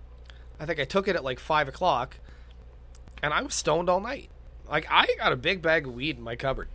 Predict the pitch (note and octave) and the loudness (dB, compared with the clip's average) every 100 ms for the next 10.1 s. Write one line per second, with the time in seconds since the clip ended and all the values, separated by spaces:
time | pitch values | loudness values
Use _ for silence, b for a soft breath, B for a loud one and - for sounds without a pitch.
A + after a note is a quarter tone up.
0 | - A#2+ G#3+ F#3+ - A2+ - F2 B1 D2+ | -8 -2 0 -2 -4 -6 -6 -10 -10 -14
1 | - - B B D#3 F3 D#3+ C3 F3+ C4 | -14 -16 B B 2 4 4 6 6 4
2 | - - C#3+ C#3+ F#3 D3 B2 C3 A#2 A#2+ | -2 -6 0 4 4 4 -2 -4 -6 -2
3 | B2 A#2+ B2+ A#2+ G2+ - - - - - | 0 0 -2 -8 -8 -14 -18 -18 -18 -18
4 | - - F3+ G#3 C#3+ A2+ F2+ - B2 D3+ | -6 4 4 4 -4 -6 -8 -12 -8 -8
5 | B2 - - b b b b b b b | -10 -16 -20 b b b b b b b
6 | b b - - - - - - F#3+ F3+ | b b -16 -16 -18 -18 -6 10 12 12
7 | D#3 D#3+ - D#3+ D3+ C3 E3+ - D#3 C#3+ | 12 8 6 4 6 6 2 2 -2 -2
8 | - - B2+ A2+ - C#3+ C3+ - C#3+ C#3 | -4 -4 -2 -2 0 0 0 2 2 2
9 | C3 D3 A3 F3 C3 C3 F#2 A#2+ D3+ - | 2 2 2 0 0 0 0 2 4 2